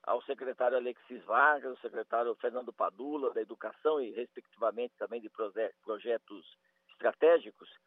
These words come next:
que façam essa reunião lá para ver se é possível nós demovemos, eh, a direção do Liceu para que o Liceu continue aberto. Mas o problema é muito mais financeiro, Agostinho, como eu disse, do que outro,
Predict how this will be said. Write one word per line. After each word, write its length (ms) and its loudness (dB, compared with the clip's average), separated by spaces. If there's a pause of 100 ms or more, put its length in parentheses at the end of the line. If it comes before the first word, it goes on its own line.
(180)
que 160 -16
façam 460 2
essa 180 2
reunião 520 2 (360)
lá 200 6
para 240 0
ver 280 -6
se 120 -4
é 100 8
possível 680 -10 (380)
nós 260 2
demovemos, 760 0
eh, 420 -2
a 40 2
direção 480 0
do 100 -10
Liceu 440 0 (500)
para 200 2
que 80 -14
o 40 -4
Liceu 340 -2
continue 480 -2
aberto. 440 0
Mas 220 0
o 60 -6
problema 400 2
é 20 8
muito 420 -2
mais 360 2
financeiro, 840 -2 (100)
Agostinho, 440 -10
como 200 -12
eu 60 -6
disse, 300 -2 (500)
do 160 -2
que 160 2
outro, 480 2